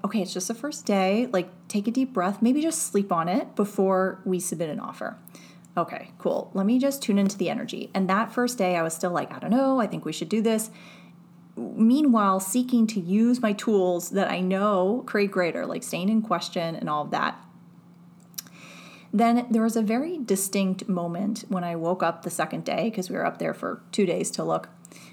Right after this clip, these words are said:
initially, and I just pinged the energy again. I was, you know, out of that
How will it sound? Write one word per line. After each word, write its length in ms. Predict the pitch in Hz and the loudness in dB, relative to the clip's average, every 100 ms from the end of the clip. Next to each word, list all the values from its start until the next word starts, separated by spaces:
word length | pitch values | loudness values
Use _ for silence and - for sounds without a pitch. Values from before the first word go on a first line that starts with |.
| - | -4
initially, 600 | 185 185 - 160 160 202 - - - - | -2 -2 -2 -4 -4 -8 -14 -20 -20 -4
and 580 | 220 214 208 196 190 185 - - - - - | 0 2 2 2 0 -4 -6 -20 -20 -6 0
I 680 | 196 196 196 190 196 - - | 2 4 4 4 2 -2 -4
just 640 | 196 214 247 262 - - | 0 2 2 0 -8 -14
pinged 320 | - 220 226 233 | -2 2 4 2
the 120 | 226 | 2
energy 280 | 196 185 208 | 2 2 0
again. 460 | 190 180 175 175 - | 0 -2 -2 -4 -2
I 120 | 185 | -2
was, 380 | 175 170 175 - - - - - - | 0 -2 -6 -14 -20 -20 -20 -20 -6
you 120 | 202 | -2
know, 340 | 190 151 - 247 - - - - - - | 0 0 -4 -10 -16 -20 -20 -20 -8 0
out 260 | 254 - - | 0 -2 -2
of 220 | 196 180 | 0 0
that 400 | 175 170 170 - | 0 0 -2 -6